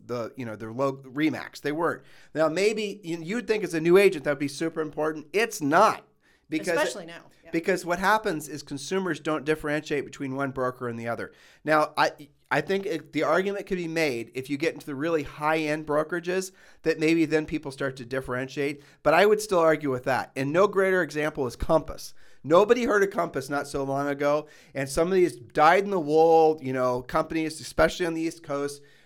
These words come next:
Speaker 1: who are se-, look down their noses at Compass. "Compass will never do this. Compass will never do that." And now Compass, even in the, you know, the, um, <laughs> Manhattan, what was
Speaker 2: Yeah,
Speaker 1: it? The, what they
Speaker 2: sure.
Speaker 1: used to call it, the three families in
Speaker 2: Uh-huh.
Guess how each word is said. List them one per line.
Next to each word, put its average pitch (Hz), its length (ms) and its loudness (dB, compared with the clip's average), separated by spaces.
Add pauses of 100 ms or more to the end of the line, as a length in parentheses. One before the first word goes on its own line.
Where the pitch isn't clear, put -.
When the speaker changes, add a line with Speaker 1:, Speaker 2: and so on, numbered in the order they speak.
(120)
Speaker 1:
who 147 140 -4
are 135 180 0
se-, - 280 -8
look 160 260 0
down 180 200 4
their 180 120 2
noses 156 440 0
at 139 100 -10
Compass. 139 440 -4
"Compass 139 380 -6
will 139 80 -4
never 139 220 0
do 135 120 -8
this. 135 200 -8
Compass 139 340 -8
will 135 80 -8
never 131 220 -6
do 131 120 -6
that." 127 260 -4
And 165 180 -4
now 190 400 6 (220)
Compass, 196 420 0
even 202 200 -4
in 185 140 -2
the, 151 240 -2 (220)
you 147 140 -4
know, 135 240 0
the, 123 240 -4
um, 107 240 -6 (220)
<laughs> 139 220 -6
Manhattan, 143 640 -2
what 139 140 -2
was 135 100 -2
Speaker 2:
Yeah, 175 80 -2
Speaker 1:
it? 143 60 -8
The, 143 140 -8
what 151 140 -2
they 147 80 0
Speaker 2:
sure. 143 120 -6
Speaker 1:
used 143 120 -6
to 147 60 -10
call 147 160 0
it, 143 80 -4
the 123 80 -12
three 147 280 -8
families 143 460 -6
in 143 80 -6
Speaker 2:
Uh-huh. 143 60 -4